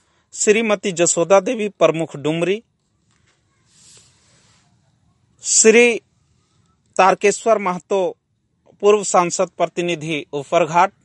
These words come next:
श्री नुनुचंद महतो सीपीआई प्रभारी डुमरी,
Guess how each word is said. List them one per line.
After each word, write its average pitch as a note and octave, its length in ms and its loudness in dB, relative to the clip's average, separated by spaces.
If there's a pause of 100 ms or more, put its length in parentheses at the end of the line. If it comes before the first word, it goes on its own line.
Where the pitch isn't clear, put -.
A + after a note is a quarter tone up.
(1300)
श्री G#3+ 300 4
नुनुचंद G#3+ 540 0
महतो F#3+ 400 -2
सीपीआई F3+ 600 2
प्रभारी E3+ 720 -2 (880)
डुमरी, F#3+ 520 2